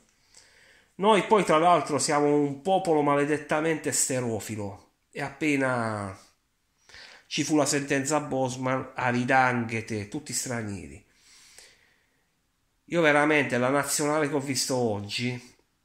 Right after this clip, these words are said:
credetemi, l'Udinese di Zaccheroni era più forte.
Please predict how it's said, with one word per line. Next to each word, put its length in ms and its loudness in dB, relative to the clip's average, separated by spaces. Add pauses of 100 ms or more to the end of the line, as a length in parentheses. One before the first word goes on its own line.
(1400)
credetemi, 1000 -4 (240)
l'Udinese 680 0
di 160 -2
Zaccheroni 1040 -4
era 220 -8
più 140 -10
forte. 800 -14